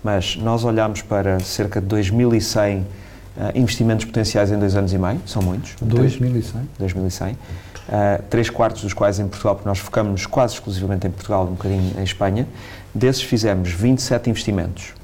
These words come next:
Speaker 1: Portanto, cerca de um por cento. Portanto, é difícil,
Speaker 2: Portanto, dos
Speaker 1: é difícil,
Speaker 2: dois mil e cem,
Speaker 1: eh,
Speaker 2: vinte e sete.
Speaker 1: obter capital da, da
Speaker 2: Uhum.
Speaker 1: Índico. Nesses vinte e sete investimentos, investimos trinta e dois milhões de euros. Eh, desses, dessas vinte e sete empresas, duas falharam.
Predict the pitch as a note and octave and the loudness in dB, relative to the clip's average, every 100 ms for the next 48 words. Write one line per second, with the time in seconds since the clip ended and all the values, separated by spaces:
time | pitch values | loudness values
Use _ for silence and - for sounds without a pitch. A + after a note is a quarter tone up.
0 | - - F#2+ F2 - C#3 C#3 D3 C#3 - | -18 -4 -2 -2 0 0 2 4 4 2
1 | - F2+ - F2 A2 A2 A2+ C3 C3 B2 | -2 -2 -4 -2 2 2 2 2 2 2
2 | A2+ - C3 A#2 B2 C3 D3 - C#3+ C#3 | 0 -4 -2 2 4 6 6 6 6 4
3 | B2 A#2+ C#3 D3 - - G#2+ B2+ C#3 G#2+ | 4 4 4 0 -4 -2 2 4 6 4
4 | A3+ - A#2 - A2+ A2+ A2+ G#2+ G#2 G#2 | 2 2 2 2 2 4 4 4 2 0
5 | A#2 G#2 F#2 F2 E2+ - - B2 C#3 D#3 | 2 2 2 0 -4 -8 0 4 4 2
6 | - A#2 B2 - A#2+ A#2 G2+ - F#2+ G2+ | 0 2 2 2 2 2 -2 0 0 4
7 | A#2 C3+ - B2 G2 - G2+ F#2 A#2+ B2 | 2 0 -4 -2 -2 0 0 2 2 4
8 | A#2+ A#2+ A2+ A#2 G2+ F2+ E2+ F2 - - | 4 4 4 2 2 0 0 -6 -14 -20
9 | - - - - - - - - - - | -20 -20 -20 -20 -20 -20 -20 -20 -20 -8
10 | - G2 G2+ - - G#2 A#2 A2+ - - | 2 4 4 0 -4 0 2 2 -2 -6
11 | - - G#2 G#2 G2 B2+ B2+ A#2 A#2 G2 | -4 -2 0 0 2 2 4 2 2 2
12 | A2+ A2 C3+ - - - - - A2+ B2 | 2 2 0 -2 -14 -20 -14 -4 2 2
13 | - B2 G2 E2+ | 4 2 4 2